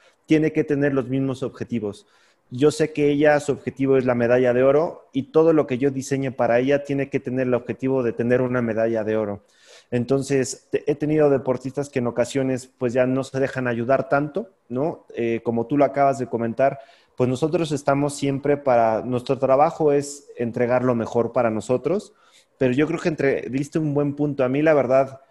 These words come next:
gracias a Dios, ahorita, en, hablando, por ejemplo, en el caso de María del Rosario, obtuviera un peso o no obtuviera,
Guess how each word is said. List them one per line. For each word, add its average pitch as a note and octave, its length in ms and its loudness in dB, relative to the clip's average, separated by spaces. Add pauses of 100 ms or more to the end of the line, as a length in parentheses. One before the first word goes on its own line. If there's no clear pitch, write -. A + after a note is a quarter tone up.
(360)
gracias C3 440 0
a B2+ 60 0
Dios, C3 240 0
ahorita, C3+ 460 2
en, A#2 320 -4
hablando, A#2+ 420 0
por A#2 120 -4
ejemplo, A#2+ 260 -6
en A#2+ 60 -4
el A2+ 100 -4
caso B2 240 -4
de B2 60 -2
María A2+ 200 -2
del A#2+ 80 -2
Rosario, A#2+ 600 -2 (360)
obtuviera C3 520 0
un C3+ 160 -4
peso C3 260 -2
o A2+ 100 -2
no A#2+ 140 -2
obtuviera, B2 720 -2